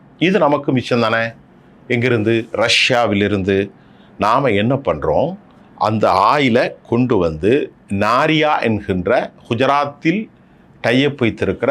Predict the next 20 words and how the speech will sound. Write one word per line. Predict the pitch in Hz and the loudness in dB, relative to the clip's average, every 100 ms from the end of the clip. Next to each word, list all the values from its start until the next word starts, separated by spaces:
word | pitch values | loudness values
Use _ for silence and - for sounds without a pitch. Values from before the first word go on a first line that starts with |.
| 165 - | -2 -2
சோவியத், | - 131 120 107 - | -2 0 2 0 -2
அதாவது | 104 120 135 104 | 0 0 2 2
ரஷ்யாவுடைய | - - 123 110 98 95 | 0 2 2 2 2 0
இதுல | 101 123 156 | 2 2 0
ரிஃபைன் | 110 - 139 139 - | -2 -2 -2 -2 -6
செஞ்சு | 87 131 214 - - - - - | -2 -2 -2 -10 -20 -20 -18 -2
அல்லது | 180 190 180 | 0 2 2
வேறு | 143 156 160 | 0 2 0
துறைமுகமாக | 156 113 101 - 92 92 101 | 0 -2 -2 -2 0 0 0
பண்ணி | 110 82 82 113 87 76 | -4 -6 -6 -4 -2 -2
எக்ஸ்போர்ட் | 117 117 - - 104 - | -4 -4 -4 -2 -4 -4
பண்றதுல | 87 82 82 123 - | -6 -6 -6 -6 -8
பெரும் | - 143 196 240 233 | -4 -2 0 -4 -4
லாபத்தை | 131 98 98 95 - 120 156 - - - - - | 0 0 0 -4 -4 -4 -4 -12 -20 -20 -14 -8
இந்தியா | 101 90 87 82 - - | -6 -2 -2 -2 -4 -12
சம்பாதிக்கிறது. | 73 67 71 69 - - - - - - _ - - - - - | -10 -10 -12 -12 -12 -12 -14 -20 -20 -20 _ -20 -20 -20 -6 -2
இப்போ | 170 170 147 | 0 2 2
அமெரிக்கா | 147 269 277 240 | 2 2 2 2
என்ன | 156 190 226 - | 2 2 2 2
சொல்லுதுன்னா | 113 95 85 | 2 2 0